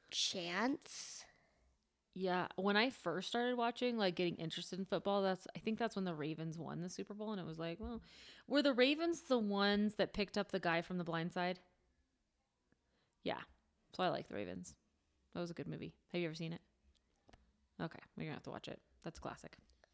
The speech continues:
Speaker 1: Okay, sorry.
Speaker 2: Okay, so, uh, I'm gonna go with the Browns 'cause I'd like to kinda <coughs> see, I mean, they have, they, they have Baker Mayfield, right?
Speaker 1: Yeah.
Speaker 2: Okay. I mean, I'd like to
Speaker 1: That's
Speaker 2: see them
Speaker 1: one
Speaker 2: do
Speaker 1: thing
Speaker 2: something.
Speaker 1: I'm s-,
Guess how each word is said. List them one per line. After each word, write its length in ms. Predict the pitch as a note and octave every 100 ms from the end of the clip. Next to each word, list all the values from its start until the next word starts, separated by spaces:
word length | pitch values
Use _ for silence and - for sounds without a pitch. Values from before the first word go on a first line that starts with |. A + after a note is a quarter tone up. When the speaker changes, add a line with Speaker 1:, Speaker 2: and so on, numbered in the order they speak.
| -
Speaker 1:
Okay, 200 | B3+ A#3+ A3 - - _
sorry. 180 | G#3 G3+ - _ - - - -
Speaker 2:
Okay, 180 | B3 A3+ - -
so, 500 | - G3+ G3 F#3+ F#3
uh, 380 | - F#3 F3+ F3
I'm 120 | G#3+
gonna 140 | C#4 E4
go 120 | F4+
with 80 | F4+
the 60 |
Browns 380 | - E4 D#4+ A#3+
'cause 140 | -
I'd 140 | G3 F#3+
like 180 | G#3+ G#3
to 60 |
kinda 300 | - A#3 A3+
<coughs> 0 |
see, 680 | A#3 - - - A3 A3 G#3
I 40 |
mean, 160 | G#3+ G#3+
they 100 | G#3
have, 140 | G#3 F#3+ _ - -
they, 300 | F3+ F#3 E3
they 80 | G3+
have 100 | F#3
Baker 220 | F#3 F3+
Mayfield, 360 | E3+ E3 D3+ D3
right? 180 | D3+ - _ _
Speaker 1:
Yeah. 300 | A3 A#3 A3+ G#3+ - - _ F3+
Speaker 2:
Okay. 240 | E3+ D#3 -
I 40 |
mean, 120 | B3+ C4+
I'd 80 | G#3+
like 120 | G3+
to 40 |
Speaker 1:
That's 80 | F4+
Speaker 2:
see 60 | C#5
them 100 | D#5
Speaker 1:
one 80 | E5+
Speaker 2:
do 80 |
Speaker 1:
thing 100 | D#5 B4+
Speaker 2:
something. 240 | D#3+ E3+ - -
Speaker 1:
I'm 100 | F4+
s-, 280 | - -